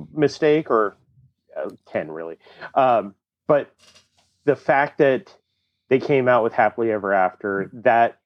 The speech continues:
set the crowd on fire. And Josh just saying, "Hey, right off the bat,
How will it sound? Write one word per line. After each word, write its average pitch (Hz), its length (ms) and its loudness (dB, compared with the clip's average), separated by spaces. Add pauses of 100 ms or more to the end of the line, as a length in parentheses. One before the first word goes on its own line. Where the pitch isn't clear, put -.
set - 460 -4
the 127 120 0
crowd 110 460 0
on 104 240 -6
fire. 98 540 -4 (580)
And 127 300 0
Josh 123 580 0
just 135 200 0
saying, 147 380 0 (180)
"Hey, 160 280 2
right 135 160 4
off 139 140 2
the - 40 -16
bat, 135 280 2